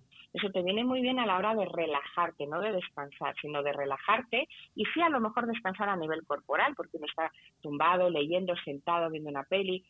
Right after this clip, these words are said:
o sea, y sí puede tu cuerpo estar más relajado, pero tu cerebro está activo porque estás haciendo una actividad. Pero eso se llama mantenimiento, ¿vale? De los hemisferios cerebrales. Cuando hablamos de entrenamiento,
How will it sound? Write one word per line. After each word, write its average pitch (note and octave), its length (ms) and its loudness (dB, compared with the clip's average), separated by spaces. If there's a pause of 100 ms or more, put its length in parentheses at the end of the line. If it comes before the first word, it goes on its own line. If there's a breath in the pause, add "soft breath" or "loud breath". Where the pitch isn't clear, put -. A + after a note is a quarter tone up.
(120)
o - 40 -20
sea, D#3+ 200 0
y E3+ 100 -4 (100)
sí A3+ 200 2
puede A3+ 240 0
tu F#3 180 -6
cuerpo F#3+ 340 -2
estar F3+ 280 -2
más G3 180 -2 (160)
relajado, G#3+ 680 0
pero F#3 180 0
tu D3 140 -10
cerebro D3 360 -4
está F#3+ 200 -2
activo A3+ 400 -2
porque - 180 -8
estás - 240 -8
haciendo F3+ 300 -6
una D#3 80 -2
actividad. C3 500 -4 (440 loud breath)
Pero G#3 160 4
eso C#4 280 0
se C#4+ 80 0
llama D4+ 220 2 (520)
mantenimiento, D#3 840 -4
¿vale? G#3+ 420 0
De E3 200 -2
los D3+ 240 0
hemisferios D3+ 560 -2
cerebrales. C3 460 -4 (560 loud breath)
Cuando G3+ 540 2
hablamos C#4 460 0
de C4 80 -2
entrenamiento, A3 1080 -2